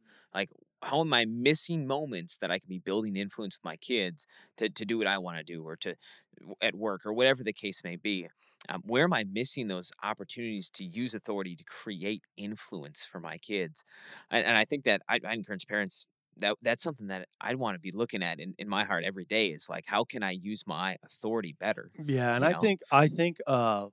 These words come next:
Speaker 2: some of us who are listening, um, the reality is that we have forfeited our potential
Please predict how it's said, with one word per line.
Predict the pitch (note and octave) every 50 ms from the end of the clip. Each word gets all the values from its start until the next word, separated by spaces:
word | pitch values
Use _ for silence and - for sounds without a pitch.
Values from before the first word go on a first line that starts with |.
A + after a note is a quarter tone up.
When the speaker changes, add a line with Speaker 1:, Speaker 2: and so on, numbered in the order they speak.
| _ _ -
Speaker 2:
some | - - - D3 C3 B2 A#2+
of | A#2+ A2+ A2
us | A#2 A2+ A2 - - - - - D3 -
who | A#2+ C3 B2+
are | A#2+ A2+
listening, | G#2+ G#2+ A2+ A2+ - - A#2+ A2+ G#2+ G#2+ G#2+ G#2+ G#2+ A2 - -
um, | A2+ G#2+ G2+ G2+ G2+ G2 G2 G2 G2 - - _ _ _ _
the | - A2
reality | A2 A2 G#2+ G#2+ G#2+ A#2+ B2+ B2+ A#2+ A2+ A2
is | A2 G#2+ G#2+ G#2+ G#2+ G#2+ - - - - - - - - - - _ _
that | - A2 G#2+ G#2 G2+ G2+ G2+ - _ _ _ _ _
we | - A#2 A#2+ A#2 A#2 B2 C3 C3+
have | C3 A#2+
forfeited | - - - C3 C3 B2+ A2+ - - C3+ B2+ B2 B2 B2 - - _ _ _ _ _ -
our | G#2 G2+ F#2+ G2+
potential | - - - - - B2+ B2+ A2+ - - A2 G2+ G2+